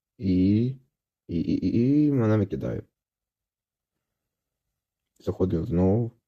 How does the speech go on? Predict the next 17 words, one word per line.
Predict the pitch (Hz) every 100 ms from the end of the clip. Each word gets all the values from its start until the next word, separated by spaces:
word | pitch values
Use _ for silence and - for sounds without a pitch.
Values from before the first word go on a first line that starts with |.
| _ _ _ _ _ _ _ _ _ _ _ _ _ _ _ _ _ _ _ _ _ _ _ _ _ _ _ _ _ _
Також, | 95 104 107 151 151 104 - - _ - -
якщо, | 98 95 - - - - 98 92 82 - _ _ _ -
наприклад, | 101 - 101 90 85
хтось | - - - 95 95 82 - _ _ -
відсилає | - 95 98 92
вам | 87
повідомлення, | - 107 92 76 107 147 156 123 92
наприклад, | - - 80 -
в | -
чат, | - - 90 82 -
само | - 82 85 85
не | - 85 82 80 -
в | 107
грі, | 107 110 151 -
а | - - - _ _ _ _
в | 104
Роблоксі | 107 80 67 - - -